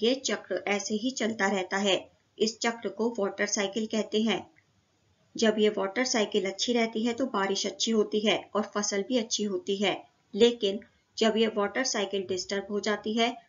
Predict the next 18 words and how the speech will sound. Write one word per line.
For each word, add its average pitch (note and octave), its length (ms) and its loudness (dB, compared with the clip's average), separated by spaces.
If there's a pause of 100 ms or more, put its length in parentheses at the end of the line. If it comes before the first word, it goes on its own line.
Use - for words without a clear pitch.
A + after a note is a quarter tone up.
(180)
और G#3+ 120 4
इस B3 200 0
वजह G3+ 180 0
से G3+ 140 -2
बारिश F#3+ 400 -4
अच्छी - 260 -4
नहीं G3 280 0
होती, A#3 420 -2 (260)
तब G#3+ 160 2
नदियां G3+ 360 -2
सूख B3 320 -4
जाती G3+ 360 -2
हैं A3 80 0
और A#3 80 -2
सूखा A3 360 -6
पड़ G3 240 -4
जाता F3+ 320 -2
है। G3+ 180 2